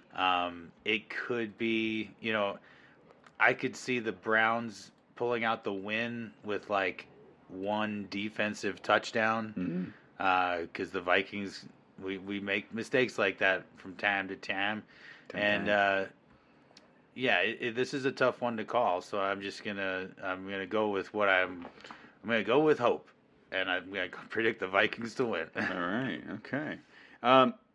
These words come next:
Speaker 2: Cleveland ranked really high in D V O A, four and ten for defense and offense, respectively.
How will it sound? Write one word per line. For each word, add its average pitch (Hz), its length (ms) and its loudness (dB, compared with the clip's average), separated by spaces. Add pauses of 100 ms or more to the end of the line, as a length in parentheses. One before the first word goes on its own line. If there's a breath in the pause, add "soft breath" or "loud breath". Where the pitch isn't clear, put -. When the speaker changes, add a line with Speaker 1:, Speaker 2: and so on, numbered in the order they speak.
(220)
Speaker 2:
Cleveland 131 420 6
ranked 104 300 2
really 104 200 4
high 101 180 4
in 98 80 -2
D 98 100 -4
V 101 160 0
O 98 80 8
A, 98 220 6
four 98 320 0
and 92 100 -4
ten 95 300 -2
for 95 160 -8
defense 92 540 -6
and 90 100 -8
offense, 90 340 -6
respectively. 87 680 -2